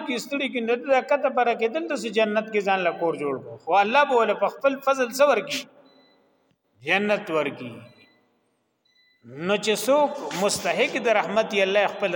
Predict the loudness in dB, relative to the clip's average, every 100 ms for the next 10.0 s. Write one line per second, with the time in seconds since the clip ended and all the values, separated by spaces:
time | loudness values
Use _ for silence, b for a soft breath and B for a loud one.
0 | 0 0 0 0 0 0 2 0 -2 -4
1 | -6 -2 -2 0 0 0 2 0 0 -2
2 | -2 -2 -4 -10 -20 _ _ _ _ 0
3 | 2 2 0 0 0 2 2 4 2 2
4 | 2 2 0 2 0 2 2 2 2 2
5 | 0 2 4 4 4 0 0 -4 -2 -2
6 | -2 -2 2 2 4 4 4 0 0 0
7 | -8 -20 _ _ _ 2 4 4 2 2
8 | 2 4 4 2 2 0 0 0 2 2
9 | 2 2 2 2 4 2 0 0 0